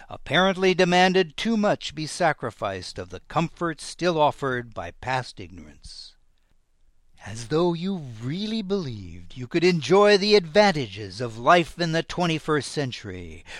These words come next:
without leaving a hovel slapped together long ago out of Dark Age illusions. Truly astonishing, the cicada reflected.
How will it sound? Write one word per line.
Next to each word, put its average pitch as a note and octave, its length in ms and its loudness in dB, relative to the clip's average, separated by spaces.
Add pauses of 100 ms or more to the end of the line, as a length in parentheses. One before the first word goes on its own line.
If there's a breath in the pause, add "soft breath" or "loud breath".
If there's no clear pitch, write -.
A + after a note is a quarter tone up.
without F3+ 440 6
leaving G3 380 2
a F#3+ 120 6
hovel G#2+ 680 -4
slapped - 600 0
together C#3+ 540 4
long D3 400 6
ago G#2 720 0 (280 loud breath)
out G#2+ 180 -10
of G2+ 260 -14
Dark A#2+ 340 -4
Age A#2+ 380 -6
illusions. G2 1000 -16 (880 soft breath)
Truly A3+ 800 -8
astonishing, G2+ 1300 -10 (200)
the F#2 100 -18
cicada F#2+ 560 -14
reflected. G2+ 680 -20